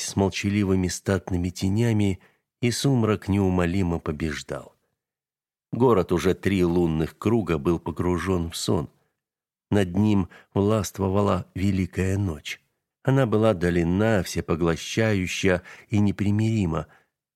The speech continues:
Она приходила каждый год, чтобы приказать природе спать. Но гордый город Йен не провалится в забытьё. Он лишь на время притворится спящим, будет мирно дремать,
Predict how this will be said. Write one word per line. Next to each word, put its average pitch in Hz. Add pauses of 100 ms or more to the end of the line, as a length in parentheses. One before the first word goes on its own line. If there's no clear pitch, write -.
Она 113
приходила 95
каждый 90
год, 101
чтобы 90
приказать 92
природе 98
спать. - (480)
Но 139
гордый 82
город 87
Йен 85 (360)
не 110
провалится 87
в -
забытьё. 82 (800)
Он 98
лишь 92
на 98
время 98
притворится 87
спящим, 87 (580)
будет 107
мирно 101
дремать, 98